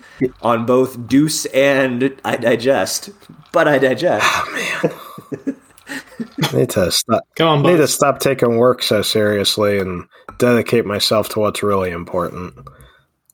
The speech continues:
Speaker 1: This
Speaker 2: Yes.
Speaker 1: podcast.
Speaker 2: Anyway. <laughs> Uh, so now that we're, geez, I don't even know if we're at the halfway point yet. We probably are.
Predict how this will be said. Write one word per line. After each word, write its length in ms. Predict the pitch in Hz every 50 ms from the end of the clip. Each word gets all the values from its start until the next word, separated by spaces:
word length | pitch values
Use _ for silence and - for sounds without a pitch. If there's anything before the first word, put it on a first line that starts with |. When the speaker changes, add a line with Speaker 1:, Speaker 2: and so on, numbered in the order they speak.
| _ _ _ _ -
Speaker 1:
This 200 | - - - -
Speaker 2:
Yes. 100 | - -
Speaker 1:
podcast. 800 | - 95 92 90 - - - 64 62 67 - - - - - - - - - - -
Speaker 2:
Anyway. 320 | 87 82 78 73 76 85 95 - - - - - - - - - - - - - - - - - - - - - - - - - -
<laughs> 120 | 294 294 - - - _ _ _ _ -
Uh, 380 | 147 147 127 98 92 90 - - -
so 500 | - - - 170 160 139 110 101 - - -
now 180 | 131 131 143 156
that 160 | 156 135 113
we're, 400 | 127 123 117 107 98 95 - - _ _ -
geez, 680 | - - 101 123 127 113 85 78 76 - - - - - _ _ _ _ _ _ _ _ -
I 80 | 90 107
don't 80 | 117 117
even 120 | 107 98
know 120 | 98 98 92
if 100 | 87 98
we're 80 | 92
at 60 | 85
the 80 | 78 80
halfway 320 | 78 87 82 - 80 82 85
point 240 | 80 - 82 73 69
yet. 220 | 76 73 - -
We 80 | 90 95
probably 400 | 113 107 98 92 82 82 80 78
are. 360 | 78 78 78 82 92 87